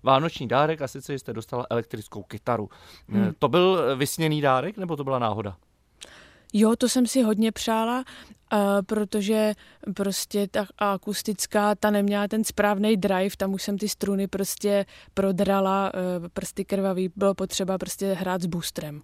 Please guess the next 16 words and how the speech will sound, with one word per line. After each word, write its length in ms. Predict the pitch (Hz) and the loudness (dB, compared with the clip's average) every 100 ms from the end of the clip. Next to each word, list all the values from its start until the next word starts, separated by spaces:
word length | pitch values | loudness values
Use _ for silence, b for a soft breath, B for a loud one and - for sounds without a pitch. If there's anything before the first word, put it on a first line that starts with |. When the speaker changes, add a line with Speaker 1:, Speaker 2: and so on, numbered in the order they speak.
| _ | _
Speaker 1:
Mhm. 360 | 135 123 117 123 b b b b b b b b b b | -4 -2 -2 -4 b b b b b b b b b b
No 260 | 131 127 131 - | 0 0 2 4
a 280 | 139 147 202 _ | 8 8 6 _
tedy, 440 | 131 113 110 143 - - | 0 2 0 -2 -4 -6
eh, 40 | 120 117 113 117 - | -2 -2 -2 -4 -4
jak 220 | 123 110 - - | -4 -6 -12 -8
činnost, 560 | - 123 113 143 - | -2 -2 -2 -6 -4
eh, 320 | 117 113 110 | -2 -2 -4
kapely 440 | 110 113 - 117 120 | -6 -10 -6 -6 -4
Boudoir 360 | 120 110 110 | -4 -2 -2
Staré 340 | - - 117 120 | -4 -6 -4 -4
dámy 320 | 120 110 113 | -6 -6 -8
teďka 320 | - - - | -12 -12 -10
probíhá? 580 | - 120 107 104 98 120 | -8 -8 -8 -10 -10 -10
Protože 440 | - 117 - 196 | -10 -8 -2 0
Speaker 2:
No. 160 | 196 | 2